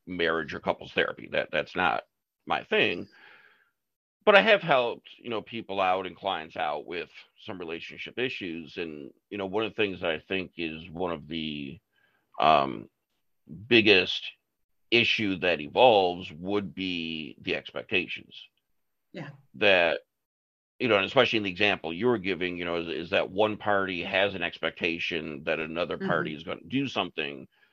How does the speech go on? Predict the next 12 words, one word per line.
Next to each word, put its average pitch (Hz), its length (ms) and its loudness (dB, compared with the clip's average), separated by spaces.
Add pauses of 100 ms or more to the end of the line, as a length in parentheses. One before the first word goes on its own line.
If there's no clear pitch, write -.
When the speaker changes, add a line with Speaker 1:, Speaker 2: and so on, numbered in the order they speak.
(380)
Speaker 1:
So 127 140 4
when 113 200 2
they 101 120 2
don't, 156 560 6
yeah, 156 220 6
that's, - 580 0 (720)
you 101 120 -10
know, 80 340 -4
a, 87 60 0
a 76 580 -2
negation 92 600 -6
of, 76 200 -8